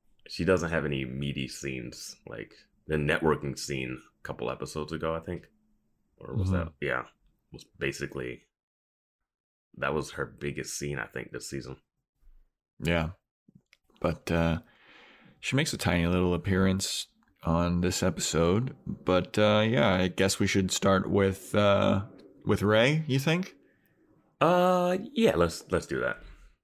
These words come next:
Speaker 2: All right. So Ray is still kind of, uh, going through it because Hermie died. That was his mentor, his, his confidant,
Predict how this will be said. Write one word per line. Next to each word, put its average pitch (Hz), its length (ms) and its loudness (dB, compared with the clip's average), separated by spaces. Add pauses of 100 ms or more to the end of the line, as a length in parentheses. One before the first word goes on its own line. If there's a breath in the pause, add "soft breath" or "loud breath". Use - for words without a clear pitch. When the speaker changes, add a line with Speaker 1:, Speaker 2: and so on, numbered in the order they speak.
(180)
Speaker 2:
All 82 160 2
right. - 320 -2
So 110 480 6
Ray 117 380 4
is 107 120 2
still 104 300 4
kind 98 340 4
of, 92 240 2 (760 soft breath)
uh, 82 600 2 (240)
going 98 320 4
through 95 300 4
it 87 120 2
because 87 280 2
Hermie 85 320 2
died. 80 500 0 (100)
That 80 120 2
was 80 140 -2
his 80 180 -2
mentor, 87 580 2
his, 85 380 -2 (420 soft breath)
his 87 200 0
confidant, 90 1160 2